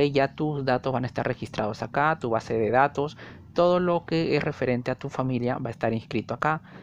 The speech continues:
Lo único que tienes que esperar entonces es que el midis cree ese nuevo bono para ver si es que accedes a este beneficio o no. ¿Ok? Eh, prosigo, a ver, dice, además apuntó que solo se ha pagado el treinta y dos por ciento del bono rural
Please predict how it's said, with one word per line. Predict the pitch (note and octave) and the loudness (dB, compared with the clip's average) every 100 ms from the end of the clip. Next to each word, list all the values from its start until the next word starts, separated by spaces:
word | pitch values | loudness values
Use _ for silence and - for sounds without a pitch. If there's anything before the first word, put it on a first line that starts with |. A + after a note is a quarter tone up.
| - | -8
Lo | D#3 | -2
único | F3 F3 | -2 0
que | D#3 | -2
tienes | D3 D3+ | -2 -6
que | - | -4
esperar | C#3+ A#2+ B2+ | -4 0 2
entonces | C3+ B2 B2+ C3+ - | 2 -2 -4 -4 -4
es | - | -6
que | - D3+ - | -2 -2 0
el | D#3+ | 0
midis | C#3 C#3 D3 | 0 -2 -4
cree | - C3 C3 C#3 - | 0 4 4 2 0
ese | C#3+ C#3+ | -2 0
nuevo | B2+ A#2 C#3+ | -2 2 4
bono | E3+ D#3 F3 - - - | 4 2 -4 -10 -20 -2
para | E3+ F3 | 2 4
ver | D3+ D#3 | 2 0
si | - | -2
es | D3 | -4
que | - D#3+ - | 0 -2 -2
accedes | - - B2+ B2 - | -4 0 0 0 -2
a | |
este | A2+ B2 | -2 0
beneficio | B2 A2 - A2+ - A2 | 0 -2 -6 -10 -6 -4
o | |
no. | G2 - - - - - - - | -4 -8 -14 -20 -20 -20 -14 -12
¿Ok? | A#2+ C#3 F#3+ - - - - | 0 2 2 -4 -20 -20 0
Eh, | B2 A#2+ A#2 A#2 - | 4 6 6 2 0
prosigo, | B2+ - C3+ A2+ | -2 2 2 4
a | |
ver, | A2 A#2 | 2 0
dice, | B2 A#2+ | 0 0
además | B2 C#3 E3+ F3+ | 2 2 2 -2
apuntó | D#3 C3+ D3+ | -6 -2 -2
que | C#3 | -4
solo | - D#3+ D#3+ | -2 0 0
se | - C#3+ | 0 2
ha | C#3+ - | 2 2
pagado | A#2+ B2+ B2+ C#3+ | 4 6 4 2
el | D3 | 0
treinta | A#2+ A2+ | 0 2
y | |
dos | A#2 | 2
por | - | 0
ciento | A#2+ B2 A#2+ | -4 -4 0
del | |
bono | A2+ A#2 D3 | 0 2 2
rural | E3+ D3 D#3 | 4 2 2